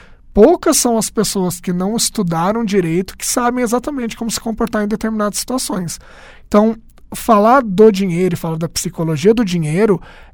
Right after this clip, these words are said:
é algo importante pra gente evitar esses problemas de uma relação que é inevitável, né? A gente vai se relacionar com o dinheiro sempre.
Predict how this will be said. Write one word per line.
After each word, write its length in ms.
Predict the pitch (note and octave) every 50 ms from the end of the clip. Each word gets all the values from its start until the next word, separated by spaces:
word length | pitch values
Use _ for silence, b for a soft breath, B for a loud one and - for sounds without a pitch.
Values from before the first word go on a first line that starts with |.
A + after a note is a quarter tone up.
| B
é 80 | - E3
algo 240 | F3 F3+ G3 G3+ A3
importante 580 | A3 G#3+ - A#3+ A3+ - A#3 A3 A3+ A3+ -
pra 160 | - - B3 A3+
gente 260 | A3+ B3+ A3 - C4
evitar 420 | A#3+ G#3+ A#3 - - A3 A3+ B3+
esses 220 | B3+ - - B3+ -
problemas 640 | - - C4+ C4 A3 G3+ G3 G3+ G#3+ A3+ A#3+ A#3+ G#3
de 80 | G#3+
uma 180 | A#3+ A#3+ B3 A#3
relação 480 | A#3+ B3+ C4 B3+ B3 - - A#3+ B3+ A#3+
que 100 | - C4+
é 60 | C4+
inevitável, 720 | C#4+ C#4+ C#4+ C#4+ C4 - - - E4 C#4+ G#3 F3+ E3+ E3+
né? 80 | E3+ E3+
A 20 |
gente 200 | D#3+ E3 - -
vai 260 | F3 D#3+ D#3 D#3+ F3+
se 120 | F3 - G#3+
relacionar 460 | G#3+ A#3+ B3 A3+ - A3+ A3 G3+ G3
com 120 | - A3
o 40 | A3
dinheiro 240 | G3 G3 G3+ A#3+ C4+
sempre. 440 | - - A#3 G3+ F#3 E3+ - -